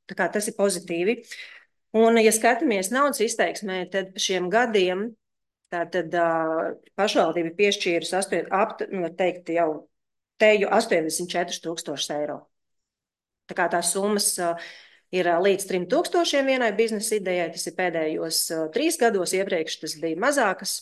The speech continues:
bija divi tūkstoši mēs, bet tagad tā kā līdz trim tūkstošiem vienai biznesa idejai tiek piešķirts. Un par šo gadu tad, ā, pozitīvi tas, kad, ā, pieteikumi tika saņemti no visiem pagastiem, tātad arī lielākajiem visvairāk bija,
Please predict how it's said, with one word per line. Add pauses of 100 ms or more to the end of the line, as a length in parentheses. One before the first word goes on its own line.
bija
divi
tūkstoši
mēs,
bet
tagad (160)
tā
kā
līdz
trim
tūkstošiem
vienai
biznesa
idejai
tiek (540)
piešķirts. (460)
Un
par
šo
gadu
tad,
ā,
pozitīvi
tas,
kad,
ā, (240)
pieteikumi
tika
saņemti
no
visiem (120)
pagastiem,
tātad
arī
lielākajiem
visvairāk
bija,